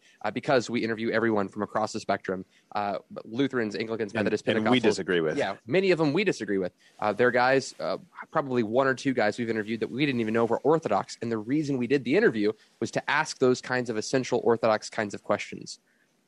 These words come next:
Speaker 1: Jesus, the Son of God, is he divine? Those kinds of things. Uh, man, I think it's a great place to kind of maybe break outside of the normal things you've been listening to and, and find out what other traditions, uh, have to say about a matter.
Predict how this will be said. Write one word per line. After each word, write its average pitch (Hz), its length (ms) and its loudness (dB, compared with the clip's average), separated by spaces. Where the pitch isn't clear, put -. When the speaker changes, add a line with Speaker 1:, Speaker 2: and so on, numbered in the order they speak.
Speaker 1:
Jesus, 110 280 -2
the 104 60 -10
Son 104 200 -2
of 98 120 -4
God, 156 580 4
is 101 140 -10
he 101 80 -12
divine? 160 720 2
Those 117 260 2
kinds 104 280 -6
of 98 80 -2
things. 95 360 -8
Uh, 123 220 4
man, 147 300 0
I - 60 2
think 165 140 4
it's 160 100 0
a 151 40 -2
great 156 240 0
place 151 400 2
to 139 80 -10
kind 139 220 0
of 131 220 0
maybe 127 220 -2
break 120 300 2
outside 123 300 4
of 120 60 2
the 113 80 0
normal 117 300 2
things 123 240 -4
you've 113 100 -6
been 107 120 0
listening 123 400 0
to 131 260 2
and, 110 200 0
and 110 120 -4
find 120 260 2
out 120 100 -2
what 113 100 0
other 113 140 2
traditions, 113 760 -2
uh, 104 80 -2
have 113 220 -4
to 113 80 -6
say 107 180 0
about 117 200 2
a - 20 0
matter. 127 340 0